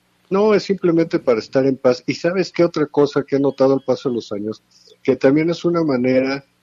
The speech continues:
muy buena de poner en orden, más que nada, tus cosas, ¿no? Porque muchas veces no sabemos,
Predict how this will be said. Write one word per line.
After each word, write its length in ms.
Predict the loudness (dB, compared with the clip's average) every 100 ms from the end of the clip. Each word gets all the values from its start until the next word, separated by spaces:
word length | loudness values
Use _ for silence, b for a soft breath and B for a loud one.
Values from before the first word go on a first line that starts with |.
| _ _ _ -8
muy 500 | -2 2 2 4 2
buena 640 | 2 2 2 0 -4 -6
de 180 | -8 -8
poner 400 | -2 0 2 2
en 180 | 2 0
orden, 640 | 0 0 0 -2 -4 -4 -8 _ _
más 220 | -6 -6 -4
que 140 | -2
nada, 320 | 0 0 -2
tus 340 | -4 -4 -6 -6
cosas, 520 | -2 -2 -2 -4 -4
¿no? 240 | -6 -8 _ B B -2
Porque 260 | -2 2
muchas 280 | 2 4 2
veces 180 | 2 0
no 140 | -2
sabemos, 760 | 0 0 2 2 0 -4 -8